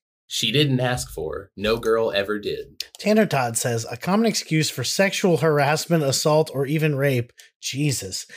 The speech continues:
Speaker 2: is that the woman was asking for it." I guess fucking tr-, trigger warning, people. Thanks.
Speaker 1: Right.
Speaker 2: I, this is what I get for not reading ahead. Uh, based on how she was acting or what she was wearing, et cetera.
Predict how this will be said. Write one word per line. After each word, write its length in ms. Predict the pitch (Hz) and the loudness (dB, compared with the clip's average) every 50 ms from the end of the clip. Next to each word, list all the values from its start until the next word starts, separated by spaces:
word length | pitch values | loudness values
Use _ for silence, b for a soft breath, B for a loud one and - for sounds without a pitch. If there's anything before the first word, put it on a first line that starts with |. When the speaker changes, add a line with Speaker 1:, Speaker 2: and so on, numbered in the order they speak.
| B B B B B B B _ | B B B B B B B _
Speaker 2:
is 200 | - 143 135 120 | -4 -2 -2 0
that 180 | 139 135 123 | -2 -4 -4
the 60 | - 135 | -4 -2
woman 320 | 139 156 175 190 190 175 | 0 2 4 4 4 4
was 160 | 160 151 139 | 4 4 4
asking 380 | 151 139 143 139 - - 139 120 | 2 2 2 0 0 -2 -6 -4
for 160 | - 127 117 | -4 -6 -6
it." 60 | 113 | -4
I 60 | 127 | -2
guess 360 | 147 180 226 220 - - - _ - | 0 0 0 0 0 -4 -12 _ -6
fucking 440 | - - 226 220 220 214 175 143 120 | 0 2 2 2 4 2 2 2 2
tr-, 200 | - - - - _ _ | 0 -4 -6 -8 _ _
trigger 380 | - - - 202 220 233 247 196 | -4 0 0 0 4 4 4 4
warning, 440 | 151 139 139 123 123 127 127 120 | 6 4 2 2 0 -2 -2 -4
people. 460 | 110 - - 135 131 - 170 175 180 165 | -4 -6 -6 -6 -4 -2 0 0 0 0
Thanks. 760 | - - 202 214 196 185 185 185 - - - - - - - b b b b b _ _ _ _ _ _ | 2 2 4 4 4 4 2 0 -2 -4 -4 -6 -8 -10 -12 b b b b b _ _ _ _ _ _
Speaker 1:
Right. 380 | 92 95 95 92 90 87 - - _ _ _ - | 0 2 4 4 2 2 -2 -8 _ _ _ -12
Speaker 2:
I, 220 | 117 123 123 - - _ _ _ _ | -10 -10 -10 -12 -16 _ _ _ _
this 180 | - 123 123 135 | -10 -8 -6 -4
is 60 | 156 | 0
what 140 | 156 165 165 | 2 4 4
I 80 | 165 | 4
get 140 | 160 165 160 | 4 2 0
for 140 | - - 151 | 0 0 0
not 240 | 143 147 147 143 127 | 0 2 0 0 -2
reading 280 | 139 147 147 147 139 | -2 -2 0 0 0
ahead. 440 | 131 127 120 151 151 131 120 123 123 B B B B B B B | -2 0 0 0 0 0 -2 -4 -8 B B B B B B B
Uh, 240 | - 120 117 113 110 - - _ - - - - | -8 -6 -6 -6 -8 -10 -14 _ -20 -16 -2 0
based 400 | 151 156 175 190 180 - - - - | 2 2 2 2 0 -2 -6 -10 -10
on 540 | - 143 139 139 139 135 143 143 143 143 139 | -6 0 2 2 2 2 2 0 0 -2 -2
how 240 | 120 147 151 165 | -2 0 2 2
she 140 | 165 - 190 | 2 2 2
was 160 | 190 180 160 | 2 2 2
acting 680 | 156 127 131 131 127 123 - - 139 135 135 139 135 127 | 2 2 0 0 -2 -2 -2 -2 -2 -2 -2 -2 -4 -6
or 480 | - - 123 123 123 120 117 113 117 | -8 -8 -6 -4 -4 -4 -4 -4 -6
what 260 | 98 107 123 143 147 | -6 -4 -4 -4 -4
she 160 | - - 160 151 | -2 -2 0 0
was 180 | 147 139 123 | 0 0 0
wearing, 400 | 120 123 120 120 120 120 120 110 | -2 -2 -2 -2 -2 -4 -4 -6
et 80 | 113 113 | -6 -4
cetera. 420 | - 160 139 120 113 110 95 92 | -2 -2 -2 -2 -4 -8 -10 -12